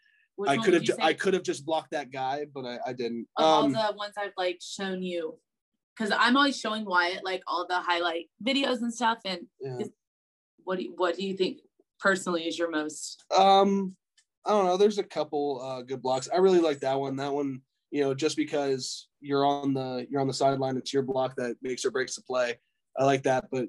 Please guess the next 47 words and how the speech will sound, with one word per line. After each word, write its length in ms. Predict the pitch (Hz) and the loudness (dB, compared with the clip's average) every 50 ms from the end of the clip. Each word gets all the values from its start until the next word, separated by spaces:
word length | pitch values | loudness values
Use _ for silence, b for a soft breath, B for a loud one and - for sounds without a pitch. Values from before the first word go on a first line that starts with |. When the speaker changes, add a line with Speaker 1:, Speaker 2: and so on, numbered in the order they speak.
| - - | -6 -2
Speaker 2:
you 180 | 139 143 139 | 0 0 2
know, 120 | 127 127 120 | 2 0 -2
sometimes 680 | - - 143 139 139 139 135 131 131 127 123 - - _ _ _ _ _ - | 0 0 0 0 2 0 -2 0 -2 -2 -4 -4 -8 _ _ _ _ _ 0
there's 160 | 156 151 185 | 0 2 2
a 60 | 175 | 2
couple, 460 | 175 - 175 165 - 165 151 147 143 | 4 4 2 4 4 4 4 6 4
uh, 440 | 139 135 127 123 120 117 113 104 107 - _ _ - | 4 2 2 0 0 -4 -6 -8 -10 -16 _ _ -6
you 100 | 143 135 | -4 -2
know, 260 | 123 117 113 107 - _ - | -2 -2 -2 -4 -6 _ 0
offensive 380 | 139 139 135 151 139 135 135 131 | 0 0 2 2 0 0 0 0
line 220 | 135 135 135 127 | 2 0 0 0
cleans 380 | 131 - 135 131 135 135 131 135 | -2 -2 -2 -2 0 -2 -2 -2
that, 220 | 131 123 120 110 - | -2 -4 -4 -4 -6
you 120 | 139 131 | -6 -6
know, 300 | 123 120 117 113 110 107 _ - | -4 -4 -4 -6 -6 -8 _ -4
a 60 | 131 | 0
lot 160 | 131 135 135 139 | 2 4 4 4
of 60 | 131 | 4
guys 200 | 135 131 131 123 | 2 0 0 0
don't 140 | 135 127 120 | -2 -4 -4
see. 380 | - - 143 139 135 131 123 - b b b b b - | -4 -2 0 0 0 -2 -4 -6 b b b b b 0
You 140 | 139 139 | 2 2
know, 40 | 135 | 2
the 120 | 127 127 123 | 2 0 -4
ti-, 380 | - - 147 135 135 131 - _ | -2 0 0 2 2 0 -4 _
the, 460 | 139 135 127 123 120 120 117 110 - - _ - | -8 -6 -6 -4 -4 -6 -6 -8 -8 -12 _ -6
the 100 | 127 120 | -6 -4
tackle's 500 | - 160 156 151 151 156 151 143 131 131 | 2 4 4 4 4 4 4 4 4 2
blocking 360 | - 139 139 139 139 147 135 | 2 4 4 4 4 2 0
their 120 | 135 127 123 | 0 -2 -2
defensive 460 | 139 135 135 139 135 123 131 120 123 | -2 -4 -2 -2 -4 -4 -4 -6 -6
end. 200 | 127 127 127 123 | -6 -6 -4 -6
He 80 | 135 120 | -6 -8
comes 320 | - - 135 135 123 131 | -6 -4 -2 -2 -2 -2
in, 60 | 127 127 | -4 -4
and 160 | 123 120 120 | -2 -4 -4
all 120 | 120 120 123 | -4 -4 -6
of 40 | 120 | -6
a 20 | |
sudden 200 | - - 127 123 | -8 -12 -8 -6
I 80 | 117 117 | -6 -8
just 200 | 113 120 - - | -4 -6 -6 -4
go 160 | 131 120 120 | -2 0 2
out 140 | 117 113 110 | 0 0 0
and 100 | 117 110 | -4 -12
clean 240 | - - 120 120 113 | -12 -10 -8 -6 -6
him. 120 | 107 107 | -8 -10